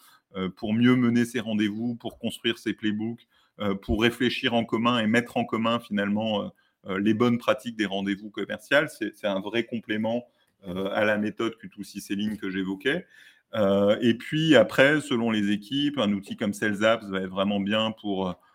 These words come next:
euh, venir, euh, euh, faire des ventes. Et en particulier, ce qui est intéressant dans Sales Apps, que traite pas du tout SalesDeck, c'est le côté de la vente physique du rendez-vous,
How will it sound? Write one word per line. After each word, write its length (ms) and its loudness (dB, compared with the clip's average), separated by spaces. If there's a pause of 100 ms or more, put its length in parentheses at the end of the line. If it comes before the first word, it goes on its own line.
(180)
euh, 280 -2
venir, 500 0
euh, 220 -2 (400)
euh, 200 -8
faire 320 0
des 160 4
ventes. 400 0
Et 120 2
en 120 -2
particulier, 880 0
ce 80 -18
qui 180 -2
est 40 2
intéressant 520 -2
dans 140 -4
Sales 280 -6
Apps, 220 0
que 100 -12
traite 240 -12
pas 120 -8
du 140 -12
tout 140 -18
SalesDeck, 460 0
c'est 120 -8
le 60 -6
côté 300 -4
de 100 -6
la 100 4
vente 260 -2
physique 400 -8
du 100 -6
rendez-vous, 480 0